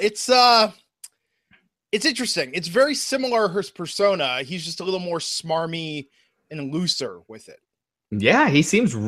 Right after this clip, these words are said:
Speaker 2: he seems way more comfortable. Um, he, he seemed kinda like the, like a,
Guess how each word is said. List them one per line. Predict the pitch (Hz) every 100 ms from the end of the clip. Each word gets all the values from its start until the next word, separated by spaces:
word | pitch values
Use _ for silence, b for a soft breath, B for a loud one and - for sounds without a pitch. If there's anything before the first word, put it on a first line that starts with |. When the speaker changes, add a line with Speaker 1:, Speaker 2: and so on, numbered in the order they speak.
| 110 -
Speaker 2:
he | 147
seems | 196 302 220
way | 117 139
more | 170 147
comfortable. | 139 135 135 95 69 73 - _ -
Um, | 101 95 92 90 b b b b b b b b _
he, | - 123 131
he | 135 139
seemed | - 214 180
kinda | - 170
like | 165 151 139
the, | 120 104 92 - _ _ _ _ _ _ 90 -
like | 120
a, | 107